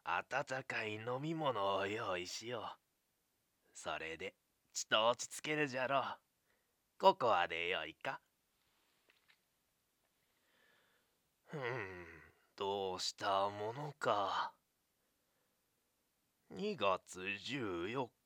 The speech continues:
日、何かあったかのう？なんじゃ、なんじゃ、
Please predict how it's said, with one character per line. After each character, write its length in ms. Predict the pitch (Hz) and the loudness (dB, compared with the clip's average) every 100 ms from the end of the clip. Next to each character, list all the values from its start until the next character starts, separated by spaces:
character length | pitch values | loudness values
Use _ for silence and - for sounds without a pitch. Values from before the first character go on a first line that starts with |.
| _ | _
日、 280 | 107 87 - _ _ _ _ _ _ _ | 0 0 -4 _ _ _ _ _ _ _
何 380 | - 98 104 104 | -4 4 4 2
か 340 | - 107 113 160 | -2 0 4 4
あ 20 | |
っ 80 | 180 | 4
た 140 | - 107 | 0 0
か 180 | 110 117 | 0 0
の 560 | 139 151 104 85 90 - _ _ _ _ _ _ _ _ _ _ _ _ _ _ _ _ _ _ _ _ _ _ _ _ _ _ _ _ _ _ _ _ _ _ _ _ _ _ _ - | 0 0 0 -4 -8 -12 _ _ _ _ _ _ _ _ _ _ _ _ _ _ _ _ _ _ _ _ _ _ _ _ _ _ _ _ _ _ _ _ _ _ _ _ _ _ _ -10
う？ 80 | 214 | -2
な 220 | 160 - | 0 0
ん 260 | 139 117 | -2 -4
じ 100 | 160 | -4
ゃ、 180 | 180 95 - - _ _ _ _ _ _ _ _ _ _ _ - - | 0 0 -2 -10 _ _ _ _ _ _ _ _ _ _ _ -20 -8
な 320 | 104 107 185 | 0 4 6
ん 300 | 226 139 113 | 4 0 -6
じ 120 | 95 90 | -4 -2
ゃ、 220 | - | 0